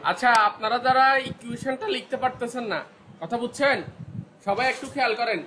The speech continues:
ইকুয়েশনটা কিভাবে লিখবেন। আমি ওই দিন এমএস ওয়ার্ডেও দেখাইছি ইকুয়েশনটা কিভাবে লিখতে হবে। যেমন ধরেন, আপনার এটা একটা blank কি Slide, ঠিক আছে? খালি একটা slide। এটার মধ্যে কি করবেন? First কাজ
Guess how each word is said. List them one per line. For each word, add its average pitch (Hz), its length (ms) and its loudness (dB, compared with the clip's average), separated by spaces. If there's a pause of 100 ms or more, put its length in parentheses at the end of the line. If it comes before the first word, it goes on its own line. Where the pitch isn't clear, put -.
(100)
ইকুয়েশনটা 240 540 -2
কিভাবে 240 320 -2
লিখবেন। 175 260 -6 (100)
আমি 220 120 -4 (140)
ওই 226 120 -6
দিন 233 100 -10 (280)
এমএস 226 220 -2
ওয়ার্ডেও 233 320 2
দেখাইছি 254 320 -4
ইকুয়েশনটা 226 440 -12
কিভাবে 220 260 -4
লিখতে 175 220 -10
হবে। - 140 -10 (580)
যেমন 202 240 0
ধরেন, 262 220 0
আপনার 226 240 -4
এটা 240 160 -2
একটা 262 120 -4 (180)
blank 240 320 2 (160)
কি 233 140 -4 (1200)
Slide, 220 320 2 (420)
ঠিক 208 180 -6
আছে? 190 120 -2 (140)
খালি 220 240 0
একটা 240 220 -8
slide। 240 400 2
এটার 220 200 -8
মধ্যে 233 220 -12
কি 247 140 -12
করবেন? 233 240 -6 (120)
First 311 280 2
কাজ 240 100 -2